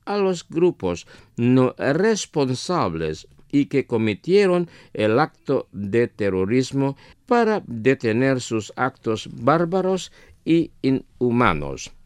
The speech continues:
Zulkifli Hassan también recordó a la gente a ser cautelosos en lugares públicos y las multitudes.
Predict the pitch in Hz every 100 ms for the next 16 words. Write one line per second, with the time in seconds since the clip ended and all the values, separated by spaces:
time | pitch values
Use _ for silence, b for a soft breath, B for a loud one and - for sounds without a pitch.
0 | _ _ 95 98 117 110 147 156 151 147
1 | 143 143 151 - 180 185 180 175 165 165
2 | 170 185 175 170 220 214 - 165 180 170
3 | 113 98 95 117 123 B B B - 98
4 | 110 110 - 190 202 - _ - 170 156
5 | 160 190 214 - 123 101 - - _ -
6 | 120 107 104 98 151 156 123 110 - 220
7 | 190 180 - 165 - b b b - 160
8 | 147 131 - - 127 156 151 143 120 110
9 | 160 135 80 71 - -